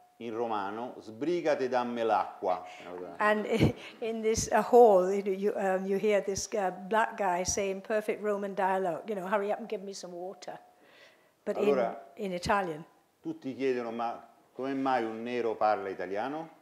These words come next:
Speaker 2: And so everybody wondered, you know, "How come this black guy speak-, speaks Italian?"
Speaker 1: E lui fa un po' quello, il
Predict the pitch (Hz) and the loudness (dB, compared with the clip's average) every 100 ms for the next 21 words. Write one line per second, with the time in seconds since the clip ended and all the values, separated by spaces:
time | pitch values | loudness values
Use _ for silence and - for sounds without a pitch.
0 | _ 190 190 190 190 180 180 180 175 180 | _ -10 -2 0 0 -2 -4 -4 -4 -4
1 | 170 196 175 170 185 185 - 180 175 175 | -6 -8 -8 -6 -4 -4 -6 -6 -6 -6
2 | 185 175 - 180 170 - 185 180 190 - | -6 -6 -4 -6 -6 -6 -8 -8 -12 -6
3 | 190 160 - - - 233 269 330 - - | -6 -4 -10 -10 -6 -2 -2 -2 -8 -20
4 | - 147 160 135 113 123 117 113 - - | -10 -4 -2 -2 4 6 8 6 0 -8
5 | 113 - 131 123 113 110 107 101 98 | -16 -2 0 2 0 -2 -4 -6 -14